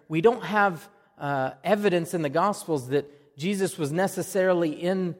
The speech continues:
Jerusalem after this point. The next time we see Jesus in Jerusalem is John eleven, and that's when it's about a week before Passover, or it's the, the week of Passover, a week before his crucifixion. And so that's when Jesus is coming back. So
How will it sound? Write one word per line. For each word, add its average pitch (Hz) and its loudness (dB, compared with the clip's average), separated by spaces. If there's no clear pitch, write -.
Jerusalem 151 2
after 165 -4
this 151 -4
point. - -10
The 139 -4
next 185 0
time 190 2
we 175 2
see 196 -4
Jesus 180 -2
in 175 -2
Jerusalem 165 0
is 135 -2
John 165 2
eleven, 156 0
and 139 -12
that's 165 -4
when 170 0
it's 139 -8
about 165 6
a - 6
week 165 0
before 165 4
Passover, 175 2
or 131 2
it's 131 -8
the, 135 -4
the 123 -6
week 147 -2
of 170 4
Passover, 139 -2
a 127 -2
week 151 -4
before 147 -2
his 135 -2
crucifixion. 156 -10
And 135 -10
so 165 0
that's 165 4
when 165 -2
Jesus 147 -4
is 139 -10
coming 135 -8
back. 165 2
So 151 -2